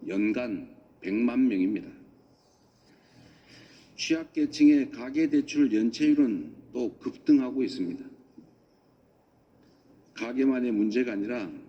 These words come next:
금융의 취약성까지 드러내고 있습니다.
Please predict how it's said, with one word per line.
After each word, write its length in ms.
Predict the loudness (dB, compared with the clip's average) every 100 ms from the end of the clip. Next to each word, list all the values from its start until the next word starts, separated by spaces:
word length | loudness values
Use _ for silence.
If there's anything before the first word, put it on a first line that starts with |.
| -20 _ _ -6
금융의 640 | -2 2 4 2 0 -8 -16 -20 _
취약성까지 1160 | -10 -6 -6 -8 -10 -8 -8 -10 -4 -2 -2 -4 -18 -20 _ _
드러내고 460 | -4 0 2 2 0
있습니다. 380 | -2 -4 -10